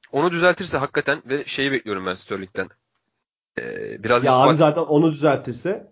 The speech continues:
Speaker 2: en
Speaker 1: Ya,
Speaker 2: uçta oynayan
Speaker 1: şey
Speaker 2: oyuncu olur
Speaker 1: ol-,
Speaker 2: sürekli.
Speaker 1: aynen işte yani Messi seviyesine çıkarsın o zaman zaten. Bir de
Speaker 2: Çıkarsa aynen zaten Messi olur.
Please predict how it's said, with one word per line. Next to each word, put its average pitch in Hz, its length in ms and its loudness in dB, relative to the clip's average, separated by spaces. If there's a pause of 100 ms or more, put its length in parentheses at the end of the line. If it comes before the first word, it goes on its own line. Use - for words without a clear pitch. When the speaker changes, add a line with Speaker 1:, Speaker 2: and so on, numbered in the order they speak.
(120)
Speaker 2:
en 165 160 4
Speaker 1:
Ya, - 60 -6
Speaker 2:
uçta 180 380 -2
oynayan 156 340 4
Speaker 1:
şey 214 100 4
Speaker 2:
oyuncu 208 240 4
olur 151 120 4
Speaker 1:
ol-, 117 40 -2
Speaker 2:
sürekli. 117 360 -6
Speaker 1:
aynen 131 220 4
işte 98 240 -10
yani 92 260 -2
Messi 151 200 0
seviyesine 185 480 0
çıkarsın 113 360 -2
o 107 40 -12
zaman 104 180 -6
zaten. 117 260 -6
Bir 139 40 0
de 160 60 6
Speaker 2:
Çıkarsa 175 180 0
aynen 208 200 2
zaten 147 420 0
Messi 202 240 -2
olur. 107 140 -8